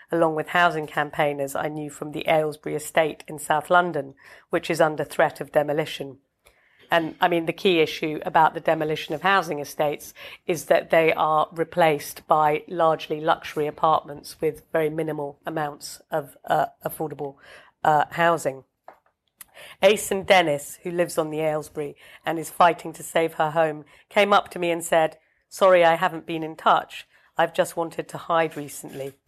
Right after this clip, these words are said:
As I walked out past the security guards, the protest was intimidating,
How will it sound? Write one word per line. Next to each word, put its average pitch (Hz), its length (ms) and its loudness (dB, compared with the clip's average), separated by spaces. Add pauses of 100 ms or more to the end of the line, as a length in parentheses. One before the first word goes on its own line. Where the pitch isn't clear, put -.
(420)
As 180 100 2
I 190 120 6
walked 208 340 0
out 185 220 4
past 180 340 4
the - 60 -20
security 170 560 -6
guards, 151 360 0
the - 80 -8
protest 165 540 0
was 160 140 -6
intimidating, 156 880 -2